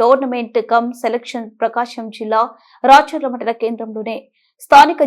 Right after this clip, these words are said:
జిల్లా పరిషత్ ఉన్నత పాఠశాలలో పాఠశాల ప్రధాన ఉపాధ్యాయులు బిఎల్ రామానాయక్, రాచర్ల మండల విద్యాశాఖ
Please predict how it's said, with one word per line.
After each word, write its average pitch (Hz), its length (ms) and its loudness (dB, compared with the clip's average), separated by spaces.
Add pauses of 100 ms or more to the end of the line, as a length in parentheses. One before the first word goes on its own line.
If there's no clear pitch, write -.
జిల్లా 240 260 0
పరిషత్ 220 360 -4
ఉన్నత 220 200 -8 (100)
పాఠశాలలో 220 500 -4 (180)
పాఠశాల 214 440 -4
ప్రధాన 220 320 -8
ఉపాధ్యాయులు 240 600 -4 (480)
బిఎల్ 294 340 2 (100)
రామానాయక్, 233 600 0 (240)
రాచర్ల 233 380 -4
మండల 208 260 -8
విద్యాశాఖ 220 340 -12